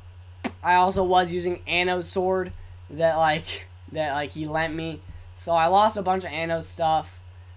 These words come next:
which is really, really annoying. I really don't know how. Exterior is ninety, though, so he's able to mine our gens. We're gonna make a ton of money off of our gens, which is really, really nice. These are some of Mech's gens, but since Mech's is banned,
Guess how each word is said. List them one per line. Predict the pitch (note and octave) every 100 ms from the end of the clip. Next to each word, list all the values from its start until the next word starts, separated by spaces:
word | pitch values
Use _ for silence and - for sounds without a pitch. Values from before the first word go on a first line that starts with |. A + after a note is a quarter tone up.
| -
which | -
is | D3+
really, | D#3+ F#3+ F3+
really | F3 E3+ D#3+
annoying. | D#3 D3+ D#3 D#3 D3+ E3 - - - - - - - - -
I | D#3+
really | E3 E3+ E3
don't | E3 D#3+
know | D#3
how. | D3 D3 D3 - - -
Exterior | E3 - A3 A3 A3
is | G3+ F#3+
ninety, | F3+ F3 F3
though, | E3+ E3 E3 D#3 -
so | -
he's | E3+ F3
able | F#3+ F#3+
to |
mine | F3+ E3+
our | E3+
gens. | E3 D#3+ D#3 D#3
We're | E3
gonna | E3+ E3
make | D#3+ D#3+ -
a | D#3+
ton | - - - E3+ E3+ E3+
of | C#3+ D#3+
money | D#3+ D#3 D#3 D#3 - - - -
off | D#3+ D3+
of | E3 D3
our | D#3
gens, | D3+ D#3+ D3+ D3+
which | D3
is | D3+
really, | F#3 G3
really | F3 E3+
nice. | E3 D#3+ D#3 - - -
These | F3 F#3+
are |
some | F#3+ F3
of | D#3
Mech's | E3+ F#3+ F#3
gens, | F#3 F3+ F3
but | E3+ D#3+
since | E3 D3+
Mech's | D#3+ D#3
is | D#3
banned, | D3+ D#3 D#3 D3